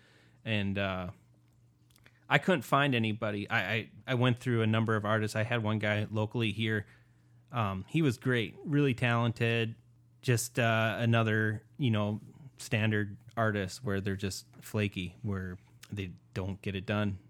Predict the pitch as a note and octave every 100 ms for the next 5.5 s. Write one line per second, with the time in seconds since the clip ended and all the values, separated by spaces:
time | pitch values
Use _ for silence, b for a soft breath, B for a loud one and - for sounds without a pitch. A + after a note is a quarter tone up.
0 | - F#2 F#2 F#2 F#2 F#2+ - G2+ - G2+
1 | - - G#2 G2+ G2 G2 G#2 - - G2+
2 | F#2+ G2 G#2+ F#2 F#2 G#2 F#2 G2+ b b
3 | b - B2 A#2 C3 C3 D3+ F#3 G3 C3+
4 | A2+ G#2 G2 - A#2 A2+ G#2 A#2+ A2+ G#2
5 | G#2 G#2+ D3+ A2+ G2